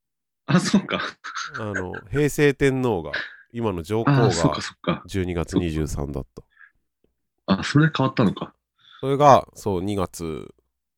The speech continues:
Speaker 2: に変わった。
Speaker 1: あー。
Speaker 2: だから、十二月は平日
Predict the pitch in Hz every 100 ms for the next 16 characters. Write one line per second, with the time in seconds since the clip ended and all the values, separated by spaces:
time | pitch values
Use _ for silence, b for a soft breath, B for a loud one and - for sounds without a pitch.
0 | _ 90 - 80 73 _ - _ _ _
1 | _ - 87 95 110 117 127 131 131 131
2 | 113 _ _ _ _ _ _ _ _ _
3 | _ _ _ b b b _ _ _ _
4 | _ _ _ _ _ _ 120 - 127 95
5 | 92 95 131 135 139 131 131 92 87 104
6 | 98 98 - 101 98